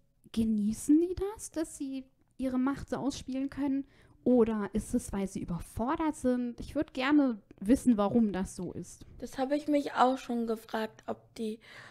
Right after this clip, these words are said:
Speaker 2: Betreuer das dann genießen, wenn sie so einen Satz ablassen,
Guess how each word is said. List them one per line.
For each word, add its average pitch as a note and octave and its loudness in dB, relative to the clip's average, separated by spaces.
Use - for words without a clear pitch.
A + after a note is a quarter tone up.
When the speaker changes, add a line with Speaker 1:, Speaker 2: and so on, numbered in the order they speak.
Speaker 2:
Betreuer A3+ 2
das G#3+ -2
dann G#3+ -2
genießen, B3 0
wenn C4 2
sie C4 2
so A#3+ -2
einen B3 2
Satz B3 -2
ablassen, C4 -2